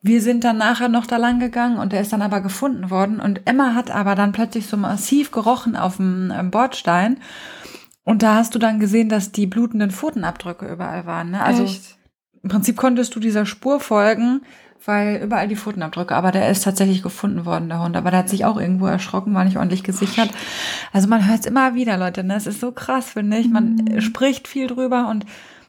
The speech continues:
Speaker 1: immer wieder gehen doch wieder Hunde verloren, ne? Das ist unglaublich.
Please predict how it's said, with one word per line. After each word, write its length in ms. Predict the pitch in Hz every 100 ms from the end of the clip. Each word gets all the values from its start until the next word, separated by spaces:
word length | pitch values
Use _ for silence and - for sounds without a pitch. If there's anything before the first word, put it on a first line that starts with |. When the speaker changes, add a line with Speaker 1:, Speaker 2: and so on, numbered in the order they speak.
| _ -
Speaker 1:
immer 340 | 294 320 269
wieder 240 | 262 269
gehen 180 | 247 233
doch 160 | 220 226
wieder 220 | 240 240
Hunde 420 | 240 196 185 190 190
verloren, 480 | - 185 180 180 180
ne? 120 | 208
Das 100 | 202
ist 40 | -
unglaublich. 680 | 220 214 196 196 180 185